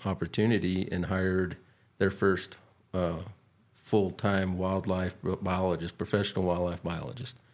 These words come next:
Um, they hired a full-time staff. They, you know, they had, they already had sort of a, uh, the fringes of staff and people in place, but it really became organized,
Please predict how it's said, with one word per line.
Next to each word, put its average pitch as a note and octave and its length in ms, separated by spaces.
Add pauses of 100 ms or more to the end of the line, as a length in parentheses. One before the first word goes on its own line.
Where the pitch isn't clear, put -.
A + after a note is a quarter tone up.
(580)
Um, F2+ 360 (1300)
they G2+ 140
hired F#2+ 280
a F2+ 120
full-time G2 440
staff. F2+ 680
They, F#2 240
you F2+ 100
know, F#2 160
they F#2+ 140
had, F#2+ 320
they G2 80
already G#2 240
had G2 340
sort F#2 220
of F#2 120
a, F#2 220 (300)
uh, G2+ 160
the G2+ 100
fringes G2 420
of E2+ 120
staff F#2+ 400
and F#2 120
people G2 320
in F2+ 100
place, F#2+ 380
but F2+ 160
it - 120
really G2+ 200
became F#2 380
organized, F2+ 680